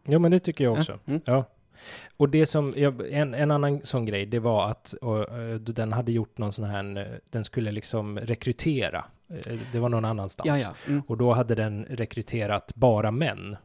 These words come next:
Speaker 2: Mm.
Speaker 1: För att statistiskt sett så var det, <laughs> så var det flest
Speaker 2: <laughs>
Speaker 1: män då som, som hade, eh, det här jobbet eller som hade liksom,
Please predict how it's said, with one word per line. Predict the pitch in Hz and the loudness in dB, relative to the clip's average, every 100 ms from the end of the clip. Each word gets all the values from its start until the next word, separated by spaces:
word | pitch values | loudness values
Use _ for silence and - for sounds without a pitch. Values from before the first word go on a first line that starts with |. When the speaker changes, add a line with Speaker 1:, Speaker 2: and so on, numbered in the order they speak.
| - | -2
Speaker 2:
Mm. | 156 165 | 0 2
Speaker 1:
För | 117 | 2
att | 104 - - | 0 -4 -12
statistiskt | - - 113 - 127 - - 113 - | -10 -4 -2 -2 -4 -4 -8 -8 -8
sett | - 101 - | -4 -6 -6
så | - 117 | -6 -4
var | 110 104 | -4 0
det, | 90 - - 156 | -2 -2 0 0
<laughs> | |
så | 139 143 | 0 -6
var | 123 | -2
det | 113 - | 0 2
flest | 127 123 - - | 2 0 -2 -2
Speaker 2:
<laughs> | |
Speaker 1:
män | 131 127 123 | 2 2 2
då | 113 104 | -2 -4
som, | 107 117 - - 147 - - | -4 -4 -6 -8 -16 -14 -16
som | - 113 | -6 0
hade, | 110 104 101 101 98 101 104 | 2 0 -2 -4 -2 -2 -2
eh, | 110 - 117 127 | -4 -6 -10 -8
det | 117 | -6
här | 110 | -2
jobbet | 104 110 107 98 101 | -2 -4 -4 -6 -4
eller | 98 | -4
som | 98 101 | -4 -4
hade | 98 95 98 | -6 -6 -6
liksom, | 92 92 - 92 | -6 -8 -10 -10